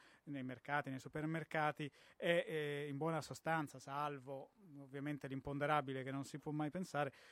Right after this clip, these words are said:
però è, è, è libero da O G M. Quindi si può, si può stare tranquillo, questo vale per l'alimentazione dei bambini, vale per l'alimentazione degli adulti. Tra l'altro nel caso dell'alimentazione, proprio l'alimentazione per l'infanzia in quanto tale, è normata in Italia da, da norme che sono ancora più restrittive sotto questo punto di vista.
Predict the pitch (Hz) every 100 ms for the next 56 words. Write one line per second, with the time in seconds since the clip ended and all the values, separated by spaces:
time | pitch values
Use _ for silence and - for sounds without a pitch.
0 | - 175 175 170 180 165 - 156 165 175
1 | 156 185 175 151 135 123 127 117 113 -
2 | - 160 151 - 165 165 - 147 160 -
3 | 151 147 139 135 175 139 127 147 123 135
4 | 143 135 135 135 139 143 139 156 139 131
5 | 143 151 170 143 135 127 135 135 135 135
6 | - 143 131 139 139 135 131 - - -
7 | 156 170 - 147 143 139 175 175 143 139
8 | 139 139 143 - 170 156 156 143 - -
9 | - 151 156 160 156 - 185 156 143 143
10 | - 151 131 - 131 139 147 139 147 151
11 | 131 131 147 156 175 170 151 151 180 180
12 | 151 143 139 143 151 180 175 143 135 143
13 | 143 170 160 147 139 - 139 160 147 127
14 | 127 139 135 - 135 147 139 139 139 135
15 | - -